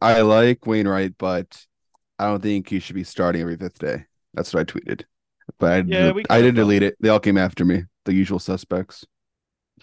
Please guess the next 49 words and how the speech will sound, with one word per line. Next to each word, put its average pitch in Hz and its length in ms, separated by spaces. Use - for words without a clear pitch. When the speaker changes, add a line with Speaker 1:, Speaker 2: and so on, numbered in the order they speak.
Speaker 2:
<laughs> 120 60
We 208 100
kinda 320 260
felt 131 360
like, 104 300
I 120 120
don't 90 180
know. 87 300
It 110 100
was, 107 420
as 135 160
soon 240 100
as 170 140
the 127 80
season 98 360
was 92 160
lost, 92 320
we're 104 60
like, 101 180
"Yeah, 131 140
throw 160 220
him 107 100
out 95 160
there 87 140
to 85 80
die." 87 480
If 95 140
he, 123 160
like, 110 220
Speaker 1:
<laughs> - 380
Speaker 2:
if 120 80
his 151 140
whole 160 200
thing, 127 400
like, 185 180
if 220 120
his 269 140
whole 247 180
thing 196 220
is 143 160
chasing, 147 380
like, 120 200
two 127 180
hundred 110 300
for - 120
his 92 140
legacy, 90 760
I 101 80
mean, 87 280